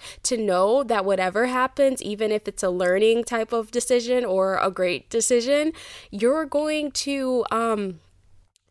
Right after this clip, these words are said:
you're going to be able to get through it. Anything that comes your way, you're gonna be able to handle it. There's a quote from, I love quotes, but there's a quote from Queen Sugar, I think it's season four, and, <sighs> dang,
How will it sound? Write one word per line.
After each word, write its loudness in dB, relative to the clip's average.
you're 2
going 4
to -12
be -2
able -2
to -4
get -4
through -2
it. -8
Anything 2
that 0
comes 0
your 0
way, 0
you're -2
gonna -2
be -2
able -2
to -4
handle -2
it. -10
There's 2
a 0
quote -2
from, -2
I -2
love -2
quotes, -4
but -8
there's 0
a -2
quote -4
from -4
Queen 0
Sugar, -4
I -6
think -4
it's -6
season -6
four, 0
and, 2
<sighs> -12
dang, -12